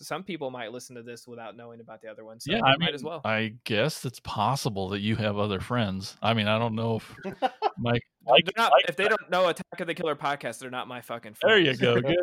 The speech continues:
Speaker 1: <laughs>
Speaker 2: answer. And good segue. Yes, obviously, it's, it's like getting the band back together when the four of us talk. But, uh, Attack of the Killer podcast, you can find everything.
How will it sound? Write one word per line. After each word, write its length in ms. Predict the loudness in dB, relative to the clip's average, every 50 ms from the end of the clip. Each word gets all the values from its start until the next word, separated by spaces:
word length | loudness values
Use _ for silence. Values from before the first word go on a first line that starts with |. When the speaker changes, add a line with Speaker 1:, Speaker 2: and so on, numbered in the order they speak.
| 4 6
Speaker 1:
<laughs> 120 | 6 6 4
Speaker 2:
answer. 320 | 2 0 0 -4 -4 -6 -6 -10 -12 _ -8 -10 -10 _ _ -2
And 260 | 4 6 6 6 6 4
good 180 | 2 2 2
segue. 440 | 0 0 0 2 2 2 2 4 6
Yes, 400 | 8 8 8 8 6 4 0 -12 -6 2
obviously, 500 | 4 4 4 4 2 -2 -2 -2 0 0 0
it's, 160 | -2 -4 -8 -10 -8
it's 140 | -4 0 2
like 140 | 2 2 2
getting 180 | 0 -2 0
the 60 | 0
band 280 | 0 2 2 2 2 0
back 160 | -2 -4 -4
together 360 | -6 -4 -2 -2 0 0 0
when 100 | 0 0
the 80 | -2 -4
four 240 | -2 -2 0 2 2
of 100 | 2 2
us 180 | 0 0 -2
talk. 340 | -4 -2 0 0 0 0 -2 _ _ _ _ -20 -20 -20 -20 -20 _ _ _ _
But, 280 | -8 -6 -6 -6 -4 -2
uh, 240 | -2 0 2 2 2
Attack 260 | 0 4 4 4 4 4
of 40 | 0
the 80 | 0
Killer 160 | 4 4 4
podcast, 800 | 6 6 4 4 4 2 2 2 4 4 2 0 -4 -14 -18 -14 -8
you 160 | -6 -6 -4
can 140 | -4 -4 -2
find 300 | 0 2 2 2 4 2
everything. 640 | 2 2 0 -2 -2 -2 0 0 2 2 0 -2